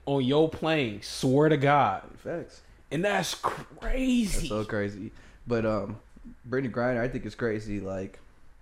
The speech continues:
Speaker 2: I think it's crazy, bro, that she really went to another country,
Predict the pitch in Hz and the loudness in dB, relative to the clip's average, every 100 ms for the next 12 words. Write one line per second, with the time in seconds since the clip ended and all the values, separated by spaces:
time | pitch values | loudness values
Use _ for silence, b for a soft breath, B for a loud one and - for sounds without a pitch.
0 | - - - - b b b - 131 151 | -20 -20 -20 -20 b b b 0 2 2
1 | 120 - 123 117 113 104 117 110 107 113 | 0 2 2 4 0 0 2 2 0 0
2 | 110 110 107 104 98 101 104 110 - 110 | 0 0 -2 -2 -4 -2 -2 -2 -2 -2
3 | 101 - 107 101 | -2 -6 -6 -6